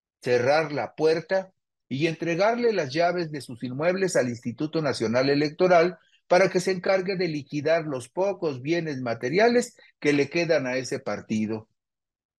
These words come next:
Entre noviembre y diciembre del dos mil veintitrés, la mayoría de las encuestas registraron que el apoyo en favor del Partido Acción Nacional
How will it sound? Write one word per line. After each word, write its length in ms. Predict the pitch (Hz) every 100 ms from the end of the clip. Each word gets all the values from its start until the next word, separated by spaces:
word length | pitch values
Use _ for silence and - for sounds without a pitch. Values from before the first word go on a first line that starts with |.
| _ _ _ _ _ _ _ -
Entre 420 | 165 175 185 180
noviembre 680 | 180 180 240 247 180 127 -
y 160 | 165
diciembre 640 | 147 151 - 214 220 196 143
del 240 | 131 113
dos 180 | 113 110
mil 220 | 180 226
veintitrés, 800 | 214 165 127 110 110 101 - - _ _ _ _ -
la 160 | 139
mayoría 800 | 151 147 139 143 147 180 202 202
de 120 | 180 160
las 220 | 135 123
encuestas 640 | 123 160 170 - 170 139
registraron 680 | 131 - 123 - 151 165 160
que 140 | 135
el 100 | 117
apoyo 380 | 110 143 151 156
en 80 | 139
favor 320 | 123 123 147
del 200 | 143 131
Partido 420 | 113 104 143 143
Acción 320 | 131 - 139
Nacional 580 | 143 139 127 131 202 226